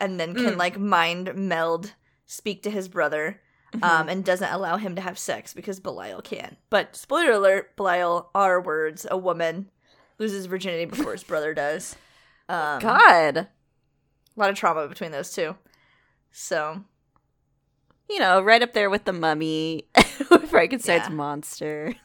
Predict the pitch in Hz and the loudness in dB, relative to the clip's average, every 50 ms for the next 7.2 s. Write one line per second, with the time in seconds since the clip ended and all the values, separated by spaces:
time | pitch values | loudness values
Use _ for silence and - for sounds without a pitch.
0 | _ _ - - 190 156 170 185 208 190 - 165 165 165 165 175 143 175 - 240 | _ _ 2 4 4 4 4 2 2 0 2 2 2 2 2 4 4 4 4 4
1 | 208 - 285 - - 247 240 262 277 254 - 202 220 - - 156 156 160 214 226 | 2 0 -2 0 2 4 6 6 6 6 6 4 6 6 6 6 6 4 2 0
2 | - 202 208 190 190 180 180 190 208 208 170 170 165 165 214 - 226 214 233 240 | 2 6 6 6 6 6 2 -2 -4 -6 -6 -6 -8 -8 -6 -2 -2 0 2 2
3 | 214 - 190 202 190 170 165 160 156 156 - - - - - _ _ _ _ _ | 0 0 -2 -4 -4 -4 -4 -4 -6 -6 -8 -12 -16 -16 -18 _ _ _ _ _
4 | _ - - 247 233 262 269 - 277 - - 233 220 214 214 220 233 240 247 269 | _ -2 6 8 8 8 8 6 2 2 2 4 6 8 8 10 8 8 6 2
5 | - - _ _ _ _ _ _ _ _ _ _ _ _ _ _ _ _ _ _ | -8 -14 _ _ _ _ _ _ _ _ _ _ _ _ _ _ _ _ _ _
6 | _ _ _ - 208 202 202 196 190 196 185 170 170 170 165 165 170 170 170 180 | _ _ _ -2 -2 0 0 0 0 2 2 2 2 0 -2 -4 -4 -4 -4 -6
7 | - - - | -8 -10 -14